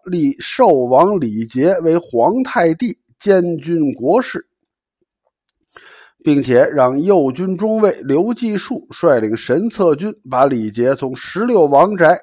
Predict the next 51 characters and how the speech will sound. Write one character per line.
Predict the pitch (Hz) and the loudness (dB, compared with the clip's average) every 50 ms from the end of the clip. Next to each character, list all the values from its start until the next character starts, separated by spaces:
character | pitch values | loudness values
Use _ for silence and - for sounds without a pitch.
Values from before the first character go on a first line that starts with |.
| _ - 143 | _ -8 -6
迎 | 123 131 156 180 190 190 170 | -4 -2 -2 -4 -4 -6 -2
接 | 170 175 175 170 | -2 0 2 2
到 | 160 165 147 131 | 2 2 0 0
邵 | - - - - 214 156 110 107 120 | -4 -2 0 2 2 2 2 0 -2
阳 | 123 120 156 202 233 | -2 -2 -2 -2 -2
院， | 240 226 - - _ _ _ | -4 -4 -6 -8 _ _ _
接 | _ - 147 139 | _ -2 0 0
受 | 123 135 110 104 | 0 0 -2 -4
百 | 101 _ 127 104 82 - 87 107 127 - | 0 _ 0 0 0 -4 -8 -8 -8 -4
官 | - 196 196 180 175 | 0 0 0 0 0
的 | 160 135 113 | -2 -2 -4
朝 | - - - 127 160 180 | -4 -4 -2 0 0 2
见。 | 175 170 156 - _ _ _ _ _ _ _ _ _ - - - - - - _ _ _ _ _ | 0 0 -2 -4 _ _ _ _ _ _ _ _ _ -20 -20 -20 -20 -20 -20 _ _ _ _ _
第 | - 190 202 | 0 4 6
二 | 202 190 185 170 156 | 8 8 8 6 6
天， | 147 156 165 170 175 - - _ | 6 6 6 6 6 2 -8 _
皇 | _ - - 123 117 120 139 143 | _ -10 -4 0 0 2 2 0
帝 | 139 131 | -2 -2
李 | 117 117 113 107 110 | -2 -4 -6 -6 -6
轩 | - 160 156 147 147 | -2 0 0 0 2
驾 | 143 165 147 135 131 131 | 2 2 2 4 4 2
崩， | 151 160 175 165 - - _ | 2 2 0 -2 -6 -12 _
李 | - 123 123 123 | -4 -4 -4 -4
杰 | 120 120 127 131 151 | -2 0 0 0 2
在 | 147 147 123 | 2 2 0
杨 | 117 113 117 117 147 196 240 233 | 0 0 0 0 0 -2 -2 -6
复 | - - 185 160 156 | -6 -8 -8 -8 -4
恭 | 185 247 269 262 240 180 | -2 0 0 0 0 0
等 | 160 135 120 123 | -2 -2 -2 -2
人 | 123 123 139 | -2 -2 0
的 | 156 151 | 0 -2
拥 | 139 160 170 175 175 160 | 2 2 2 2 4 2
立 | 151 131 123 | 2 0 -2
之 | 120 135 139 135 | -4 -6 -6 -2
下 | - 147 117 92 71 - _ | 0 0 0 -2 -4 -12 _
登 | _ 190 190 190 190 185 160 | _ -4 -2 -2 -4 -4 -6
基， | 175 196 190 - _ _ _ _ - | -8 -10 -10 -12 _ _ _ _ -10
并 | - 123 113 | -6 -6 -4
且 | 104 120 123 | -4 -4 -4
改 | 120 - 98 87 90 | -2 -4 -4 -4 -4
名 | 95 107 123 139 151 160 151 | -6 -4 -2 0 0 0 0
李 | 147 170 214 254 | -2 -2 0 0
敏， | 254 214 139 - - - 113 165 - _ _ _ | 0 0 -2 -4 -6 -10 -10 -10 -10 _ _ _
后 | _ - - 127 120 | _ -2 0 2 2
来 | 117 127 | 4 4
又 | 135 131 117 | 4 2 0
改 | - - 95 85 87 | -2 -6 -8 -6 -6
名 | 95 104 120 147 151 | -6 -4 -2 0 2
为 | 143 151 170 | 2 2 2
李 | 175 151 113 90 85 104 147 185 | 0 -2 -6 -8 -10 -12 -6 -4
业， | 254 240 | -2 -2